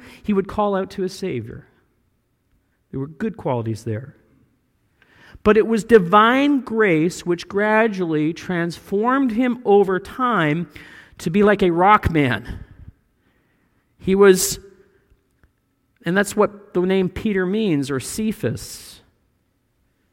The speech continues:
Peter's heart ran often too hot. But over time, the cooling effect of the Holy Spirit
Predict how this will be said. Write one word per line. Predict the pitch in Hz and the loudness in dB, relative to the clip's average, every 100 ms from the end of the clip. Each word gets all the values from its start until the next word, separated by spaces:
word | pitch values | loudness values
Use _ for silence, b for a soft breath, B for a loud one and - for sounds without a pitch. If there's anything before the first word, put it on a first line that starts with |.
| _ _ _ _ | _ _ _ _
Peter's | - 170 160 | -10 -8 -8
heart | - 196 180 - | -6 -4 -2 -4
ran | 175 175 170 | -6 -6 -6
often | - 170 160 165 | -4 -6 -4 -8
too | 151 - 175 | -10 -8 -8
hot. | 147 - 214 196 - - - - - _ _ _ _ _ _ _ _ | -8 -10 -6 -6 -6 -16 -20 -20 -20 _ _ _ _ _ _ _ _
But | - | -10
over | 139 165 196 | -6 -4 -6
time, | - 185 170 175 185 | -6 -6 -4 -2 -4
the | 147 | -6
cooling | - 190 185 180 | -6 -6 -4 -6
effect | 160 - 170 - | -6 -4 -6 -6
of | 156 | -8
the | 151 | -6
Holy | 170 151 | -4 -4
Spirit | 139 - - 196 151 127 - | -6 -12 -6 -4 -2 -4 -8